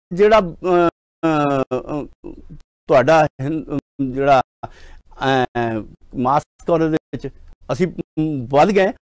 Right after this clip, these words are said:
ਔਰ ਐਸਾ ਹੋ ਗਿਆ ਕਿ ਸਾਡੀ ਲੋੜ ਨਾਲੋਂ ਵੱਧ ਬਣਨ ਲੱਗ ਪਿਆ। ਤੇ ਕੱਲ੍ਹ ਨੂੰ ਲੋਕੀ ਇਹ ਕਹਿਣਗੇ ਕਿ ਤੁਸੀਂ ਸਾਨੂੰ ਸਰਕਾਰ ਨੇ ਕਿਹਾ ਸੀ ਬਣਾਓ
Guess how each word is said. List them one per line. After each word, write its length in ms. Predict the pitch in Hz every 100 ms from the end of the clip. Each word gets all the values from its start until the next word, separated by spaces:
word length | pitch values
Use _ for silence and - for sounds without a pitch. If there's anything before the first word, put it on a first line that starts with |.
| _ _ -
ਔਰ 120 | 170
ਐਸਾ 520 | 175 - _ _ 208
ਹੋ 140 | 185 185
ਗਿਆ 160 | 208
ਕਿ 220 | 202 226 175
ਸਾਡੀ 440 | 170 - 170 208
ਲੋੜ 380 | 180 165 - 175
ਨਾਲੋਂ 260 | 185 190 180 - _ -
ਵੱਧ 160 | 175 180
ਬਣਨ 220 | 175 156 147
ਲੱਗ 140 | 143 160
ਪਿਆ। 140 | 180 - _ - -
ਤੇ 80 | 180
ਕੱਲ੍ਹ 380 | - - 175 208
ਨੂੰ 140 | 220
ਲੋਕੀ 340 | 202 185 -
ਇਹ 120 | 208 214
ਕਹਿਣਗੇ 640 | 208 - _ 208 208 214
ਕਿ 100 | 208 185 _ _
ਤੁਸੀਂ 280 | 196 220 254
ਸਾਨੂੰ 420 | 214 - 240 233
ਸਰਕਾਰ 640 | 196 208 _ _ - 202
ਨੇ 140 | 196 208
ਕਿਹਾ 180 | 208 190
ਸੀ 120 | 214
ਬਣਾਓ 580 | 165 160 _ 151 147